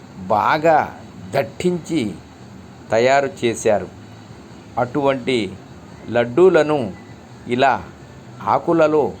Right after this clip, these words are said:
వృధాగా ఉండటం చూస్తున్న భూస్వామి కాస్త బాధపడినా, అకారణంగా పరమాచార్య స్వామివారు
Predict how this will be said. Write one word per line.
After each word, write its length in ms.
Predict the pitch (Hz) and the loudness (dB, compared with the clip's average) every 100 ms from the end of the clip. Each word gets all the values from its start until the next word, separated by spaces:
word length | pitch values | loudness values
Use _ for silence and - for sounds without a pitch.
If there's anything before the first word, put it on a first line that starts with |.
| - - - - - - | -16 -20 -20 -20 -16 -6
వృధాగా 800 | 117 127 151 156 147 143 87 - 113 | -6 0 2 2 2 2 0 -6 -10
ఉండటం 600 | 117 120 - 113 110 104 - - - - - - - - - - | -4 -2 0 -2 -2 -8 -14 -20 -20 -20 -20 -20 -20 -20 -16 -2
చూస్తున్న 640 | 175 190 190 170 165 113 73 - - - | 0 2 0 0 0 0 -4 -16 -20 -12
భూస్వామి 720 | 113 160 - 156 139 143 135 95 - - - - - - | -4 -4 -2 0 2 0 -4 -6 -12 -20 -20 -20 -20 -6
కాస్త 680 | 110 110 113 - 220 107 95 98 - - - - | 0 0 0 -6 -2 -2 -2 -8 -20 -20 -20 -20
బాధపడినా, 1000 | 98 101 107 - 120 127 117 117 110 104 - - - - - - - - | -4 0 0 0 0 0 0 0 0 -2 -6 -18 -20 -20 -20 -20 -12 -6
అకారణంగా 1000 | 117 160 175 185 180 170 165 165 117 73 - - - - - - | -2 2 4 4 2 0 2 2 2 -4 -14 -20 -20 -20 -20 -6
పరమాచార్య 800 | 104 110 151 175 175 151 147 143 | -2 0 2 0 4 2 2 0
స్వామివారు 920 | - 135 123 143 139 131 123 127 107 | -2 0 0 0 2 4 4 2 -4